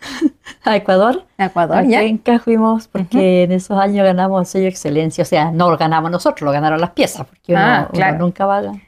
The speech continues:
Speaker 2: Bueno, eso es importante,
Speaker 1: Sí.
Speaker 2: ganar el sello de excelencia y,
Speaker 1: Sí.
Speaker 2: y, y es único también.
Speaker 1: Sí.
Speaker 2: Es la única que tiene acá el sello de excelencia, ¿cierto?
Speaker 1: Eh, sí, actualmente sí.
Speaker 2: Bueno, eso es, es bien importante recalcar lo que es la única artesana
Speaker 1: Sí.
Speaker 2: en Boquifuco que tiene el sello de excelencia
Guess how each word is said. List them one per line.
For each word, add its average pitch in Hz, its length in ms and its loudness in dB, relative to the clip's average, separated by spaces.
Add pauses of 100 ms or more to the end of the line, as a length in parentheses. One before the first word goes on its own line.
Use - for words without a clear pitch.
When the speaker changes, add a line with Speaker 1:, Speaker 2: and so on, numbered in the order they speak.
(120)
Speaker 2:
Bueno, 208 160 4
eso 196 160 0
es 208 60 4
importante, 220 480 0
Speaker 1:
Sí. 254 60 2
Speaker 2:
ganar 208 220 2
el 202 100 2
sello 220 240 0
de 202 60 0
excelencia 190 1080 0 (100)
y, 170 100 -16
Speaker 1:
Sí. - 220 -14
Speaker 2:
y, 185 320 -10
y 190 60 0
es 180 80 -6
único 254 420 0
también. 190 460 -6 (340)
Speaker 1:
Sí. 156 360 -4 (260)
Speaker 2:
Es 214 140 0
la 208 120 4
única 294 300 2
que 269 80 -2
tiene 262 200 0
acá 285 180 0
el 349 40 -6
sello 320 220 0
de 254 60 2
excelencia, 175 460 -6
¿cierto? - 280 -8
Speaker 1:
Eh, 247 420 6
sí, - 340 0
actualmente 226 640 0
sí. - 200 -20 (100)
Speaker 2:
Bueno, 175 140 -8
eso 190 160 -6
es, 190 320 -4
es 180 140 -8
bien 196 160 0
importante 220 460 0
recalcar 208 440 -6
lo 247 120 -2
que 247 120 -4
es 240 180 -8
la 185 240 -2
única 330 560 -4 (260)
artesana 214 540 -2
Speaker 1:
Sí. 190 60 -2
Speaker 2:
en 196 100 -2
Boquifuco 277 480 -4
que 247 100 0
tiene 254 200 0
el 254 80 0
sello 262 280 0
de 202 140 -2
excelencia 285 720 -4